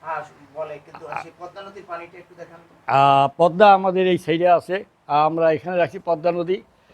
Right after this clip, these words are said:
Speaker 2: আসলে বিষয় হলো, আমি পদ্মার কথা আগেই বলেছি যে পদ্মা নদী আজ পদ্মা নাই, আজ এই সব পদ্মার ইলিশ নাই, পদ্মা নদী শুকিয়ে গেছে।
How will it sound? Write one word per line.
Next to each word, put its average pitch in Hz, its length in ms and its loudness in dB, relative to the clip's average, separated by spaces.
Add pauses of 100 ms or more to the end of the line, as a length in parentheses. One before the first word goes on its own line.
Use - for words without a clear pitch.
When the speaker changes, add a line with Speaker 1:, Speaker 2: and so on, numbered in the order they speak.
(340)
Speaker 2:
আসলে 208 340 4
বিষয় 214 260 0
হলো, 226 280 4 (420)
আমি 180 260 -2
পদ্মার 196 320 0
কথা 208 200 2
আগেই 196 180 4
বলেছি 208 420 -2
যে 202 200 0
পদ্মা 190 300 0
নদী 185 340 -2 (180)
আজ 175 200 4 (240)
পদ্মা 180 280 4
নাই, 175 260 2 (340)
আজ 170 280 4
এই 170 80 0
সব 160 200 -4 (100)
পদ্মার 175 300 2
ইলিশ 175 340 2
নাই, 175 300 2
পদ্মা 170 280 2
নদী 165 240 -4
শুকিয়ে 165 380 -4
গেছে। 175 340 -4